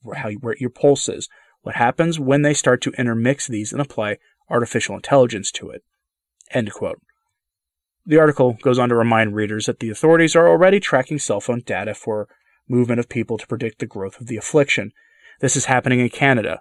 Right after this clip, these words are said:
the United Kingdom, and yes, in the United States as well, and probably elsewhere. In case you don't think this is technologically feasible, M I T announced last December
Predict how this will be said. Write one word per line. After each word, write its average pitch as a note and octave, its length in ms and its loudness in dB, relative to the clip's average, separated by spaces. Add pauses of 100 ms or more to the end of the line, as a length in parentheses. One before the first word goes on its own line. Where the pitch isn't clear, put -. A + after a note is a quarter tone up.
the A#2 120 -6
United A2 260 -2
Kingdom, G2+ 460 -4
and C#3+ 140 0
yes, A#2 340 2 (220)
in C#3+ 120 -2
the C#3 80 4
United A2 360 2
States G#2+ 300 -4
as A2 100 -10
well, C3 240 6
and C#3 300 -2
probably D3 500 -2
elsewhere. - 500 -4 (920)
In C3 80 -8
case G3+ 240 2
you F#3+ 80 2
don't E3+ 160 4
think C#3+ 200 2
this C#3 160 0
is A#2 160 -4
technologically A2+ 640 -4
feasible, B2+ 540 0 (120)
M - 180 0
I A#2 80 2
T C#3+ 240 2
announced A#2 380 0
last G#2+ 260 -6
December B2+ 480 -2